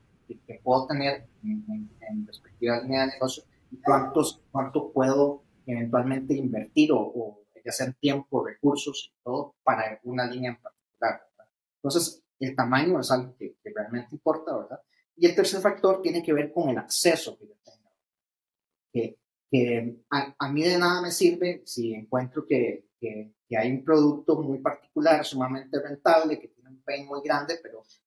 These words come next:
pero que solo lo producen, eh, en la parte del suroeste de Asia, ¿verdad? Entonces, para mí como empresa,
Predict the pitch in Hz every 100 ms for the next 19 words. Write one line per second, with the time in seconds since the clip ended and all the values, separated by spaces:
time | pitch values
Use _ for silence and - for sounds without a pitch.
0 | _ 131 123 117 120 117 127 135 139 143
1 | 123 117 123 123 143 135 117 117 110 107
2 | 107 _ 107 107 _ _ _ _ _ _
3 | _ 104 110 123 - - 139 127 123 _
4 | _ - 123 - - 123 117 120 - 135
5 | 123 123 - - _ _ 117 120 117 107
6 | _ - 120 139 - _ _ _ - 139
7 | 131 175 196 208 185 175 175 175 175 185
8 | 185